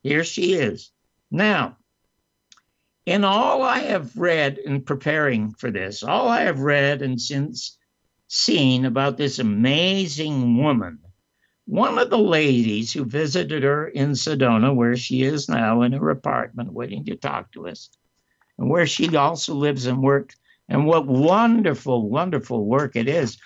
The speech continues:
What this lady said about her when she went to Sedona on one of her trips,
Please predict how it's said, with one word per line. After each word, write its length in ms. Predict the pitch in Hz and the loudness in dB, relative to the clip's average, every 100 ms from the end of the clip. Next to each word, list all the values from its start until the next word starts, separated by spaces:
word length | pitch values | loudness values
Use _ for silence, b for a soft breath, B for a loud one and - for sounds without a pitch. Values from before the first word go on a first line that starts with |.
| B B B | B B B
What 260 | - 233 240 | 0 0 2
this 260 | 240 214 - | 2 0 2
lady 440 | 175 202 180 151 | 2 4 2 0
said 320 | - 170 160 | -2 0 0
about 340 | 147 127 117 110 | 0 0 0 0
her 160 | 131 | 0
when 180 | - 139 | 0 -2
she 140 | - | -2
went 260 | 127 139 131 | 0 0 0
to 80 | 120 | -4
Sedona 640 | 110 110 123 123 120 127 | -4 -2 -2 0 0 0
on 200 | - 135 | 0 2
one 160 | 107 110 | 2 2
of 100 | 104 | -2
her 120 | 104 | -4
trips, 560 | 101 - 120 - - | -6 -2 -2 -2 -10